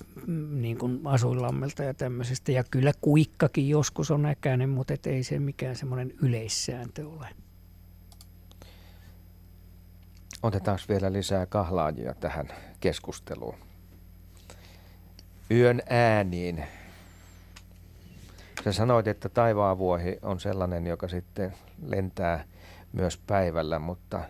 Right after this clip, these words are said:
Speaker 1: Kyllä, mut
Speaker 2: yöllä,
Speaker 1: kyllä se
Speaker 2: yöllä pääsee tekemään kyllä todella hyvin havaintoja
Speaker 1: Kyllä,
Speaker 2: myös siitä
Speaker 1: eniten,
Speaker 2: lajista.
Speaker 1: eniten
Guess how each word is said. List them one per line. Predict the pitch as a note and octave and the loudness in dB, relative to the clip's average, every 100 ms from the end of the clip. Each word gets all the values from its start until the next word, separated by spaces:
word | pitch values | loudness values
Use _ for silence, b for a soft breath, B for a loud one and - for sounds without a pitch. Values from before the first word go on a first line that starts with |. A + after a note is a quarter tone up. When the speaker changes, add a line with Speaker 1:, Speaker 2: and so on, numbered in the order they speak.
| - | 0
Speaker 1:
Kyllä, | - C3+ A#2+ | 8 10 12
mut | |
Speaker 2:
yöllä, | C3 C3+ | 10 12
Speaker 1:
kyllä | C#3 B2 | 10 10
se | D#3 | 10
Speaker 2:
yöllä | C#3+ C#3+ | 10 10
pääsee | - B2+ G#2+ A#2 | 8 6 6 4
tekemään | G#2 G2+ G#2+ G2 F#2 | 4 2 2 2 0
kyllä | G#2 G2 | 0 0
todella | F#2+ A2 G#2+ G2+ F#2 | 2 4 6 6 4
hyvin | F2 F#2 F2 | 2 0 0
havaintoja | E2 F2 D#2 D2+ - D#3 | 0 2 2 2 8 10
Speaker 1:
Kyllä, | C#3+ C3 | 12 10
Speaker 2:
myös | |
siitä | C#3 C#3+ | 8 10
Speaker 1:
eniten, | D3+ C#3+ D3 C#3 | 10 10 6 6
Speaker 2:
lajista. | - C#3+ | 6 8
Speaker 1:
eniten | D3+ C3+ D3 C#3 | 8 6 4 2